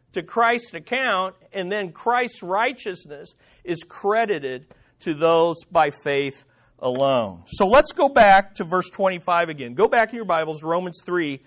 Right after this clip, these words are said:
twenty-five again, because I want you to see this kind of hard passage. It's kind of hard to understand what's going on. Notice what it says, verse twenty-five. Here's the idea of twenty-five through twenty-six.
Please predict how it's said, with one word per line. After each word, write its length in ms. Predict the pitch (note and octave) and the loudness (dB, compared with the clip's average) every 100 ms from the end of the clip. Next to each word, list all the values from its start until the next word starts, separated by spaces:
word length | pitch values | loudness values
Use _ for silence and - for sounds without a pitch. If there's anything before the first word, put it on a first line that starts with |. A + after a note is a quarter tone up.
| _ _ - | _ _ -12
twenty-five 720 | - F3+ F3 - F3 E3 D#3+ | -2 -2 -2 0 4 4 0
again, 300 | D3+ C3+ C3 | -8 -10 -12
because 240 | D3+ E3 | -12 -8
I 60 | E3+ | -6
want 280 | F3 A3 A#3 | -6 -8 -8
you 120 | G3 | -12
to 40 | |
see 580 | D#3+ - G#3+ F#3 D3 D#3+ _ _ _ _ _ _ | -12 -12 -10 -10 -10 -14 _ _ _ _ _ _
this 220 | - D#3+ | -14 -14
kind 260 | - A3+ B3 | -10 -8 -2
of 160 | F#3+ C3+ | -4 -4
hard 560 | - A3+ A#3+ A3+ D3 | 4 4 6 2 -6
passage. 720 | - G#3 G#3 G3+ - B2+ C3+ - _ _ _ _ | -10 -4 -4 -4 -10 -16 -18 -20 _ _ _ _
It's 120 | _ | _
kind 200 | _ G#3+ | _ -12
of 100 | - | -10
hard 280 | - G3 F#3 | -4 -4 -4
to 100 | D3+ | -8
understand 760 | E3 D3 - - F3+ E3 C#3+ C3+ | -12 -14 -16 -14 -12 -8 -8 -6
what's 240 | D#3 E3+ | -6 -6
going 340 | - D#3+ D3 D3+ | -6 -6 -6 -6
on. 240 | E3 B2+ | -8 -6
Notice 240 | D#3 C4 C4 | -4 -4 -4
what 120 | G3+ | -6
it 80 | D#3 | -4
says, 380 | G#3 G3 D3 - _ _ | 0 0 -2 -8 _ _
verse 220 | - F#3+ - | -2 -2 -2
twenty-five. 840 | G#3+ F#3 D#3 F#3+ G3+ D3+ F2+ - _ _ - | -4 -2 0 4 6 4 0 -10 _ _ -4
Here's 220 | B3+ D#4 | -4 -2
the 100 | D4+ | 0
idea 380 | B3 A3 A3+ G3 | 0 0 -2 -4
of 100 | D3 | -4
twenty-five 600 | - G#3+ G#3 G#3+ F#3 E3+ | -6 -6 -4 -2 -2 -2
through 160 | - D3 | -8 -12
twenty-six. 720 | - D#3+ D3 - D#3 - - | -6 -6 -6 -6 -6 -6 -14